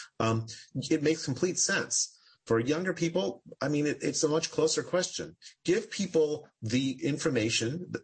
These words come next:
solid, good scientific information, and let them make their own choice. Uh, that is how public health gains trust.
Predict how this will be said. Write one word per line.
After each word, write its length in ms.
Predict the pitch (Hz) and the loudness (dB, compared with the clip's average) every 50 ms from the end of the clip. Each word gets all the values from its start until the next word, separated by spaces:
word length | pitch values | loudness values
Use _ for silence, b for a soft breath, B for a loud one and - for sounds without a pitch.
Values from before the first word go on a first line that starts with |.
| _ - | _ -12
solid, 640 | - - - - 139 135 131 139 160 165 165 143 147 - - _ _ _ | -6 -4 0 2 2 2 4 4 4 4 4 2 -2 -6 -14 _ _ _
good 260 | - 120 123 135 147 139 | -2 0 2 2 0 0
scientific 460 | - - 135 123 131 131 131 135 131 | -2 0 0 0 0 0 -2 -2 -4
information, 440 | - - 120 107 92 92 - - 123 | -6 -2 0 2 2 2 0 0 0
and 60 | 110 | 0
let 100 | 127 127 | 0 0
them 120 | - 131 | 0 0
make 160 | 131 131 127 | 0 -2 0
their 160 | - 123 120 127 | 2 2 2 2
own 80 | 127 | 2
choice. 500 | 113 123 - - 156 123 - - - - - | 0 2 2 4 2 4 2 0 -4 -4 -4
Uh, 80 | - 113 | -4 -2
that 240 | 95 120 135 160 151 | 0 0 0 0 0
is 140 | 147 127 - | 0 0 0
how 180 | 127 131 120 | 0 0 -2
public 340 | 117 - - 127 113 113 110 | -2 0 0 0 0 0 0
health 240 | - 123 113 104 95 | 0 0 0 0 0
gains 300 | 104 104 104 101 95 - | 0 0 0 0 0 -2
trust. 440 | - - 113 131 175 - - - | -2 0 0 0 0 0 -2 -6